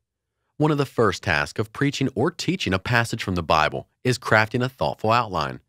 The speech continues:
one that breaks down a text, highlighting the major divisions and organizing the minor ones. With Logos, you can peruse outlines from your favorite commentaries and monographs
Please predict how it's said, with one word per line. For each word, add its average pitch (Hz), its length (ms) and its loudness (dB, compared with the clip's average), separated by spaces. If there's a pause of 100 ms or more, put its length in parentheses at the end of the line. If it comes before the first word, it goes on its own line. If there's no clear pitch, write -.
(180)
one 123 200 4
that 110 140 -2
breaks 110 300 0
down 85 180 0
a 69 60 -2
text, 87 520 -2 (320)
highlighting 117 380 4
the 95 60 0
major 117 340 0
divisions 135 600 -2
and 147 160 0
organizing 117 520 0
the 131 60 2
minor 127 340 0
ones. 57 320 -10 (440)
With 127 100 4
Logos, 117 520 2
you 131 120 0
can 160 140 -6
peruse 92 420 0
outlines 95 460 0
from 139 140 -4
your 135 100 0
favorite 95 400 -2
commentaries 147 640 -2 (100)
and 147 220 -2
monographs 92 760 -2